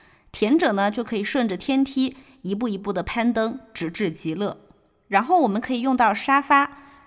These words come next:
用富有弹性的沙发可以给性爱添加一些千回百转的柔美。一个人葛优躺，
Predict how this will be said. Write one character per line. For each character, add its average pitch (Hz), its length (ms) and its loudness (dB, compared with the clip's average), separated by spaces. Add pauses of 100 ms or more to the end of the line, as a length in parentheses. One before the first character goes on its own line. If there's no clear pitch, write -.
用 320 180 4
富 339 160 -2
有 214 140 2
弹 170 240 -4
性 285 180 2
的 254 100 2
沙 247 220 -4
发 254 240 4
可 247 200 -10
以 196 120 -4
给 - 160 -6
性 240 260 0
爱 208 160 0
添 240 240 -2
加 233 160 0
一 208 80 -2
些 220 360 -4
千 302 280 0
回 254 180 0
百 - 200 0
转 - 180 -2
的 143 80 -6
柔 156 240 -4
美。 240 280 -2 (300)
一 214 120 -4
个 240 140 0
人 202 320 0 (100)
葛 175 160 -4
优 208 200 0
躺， - 300 -4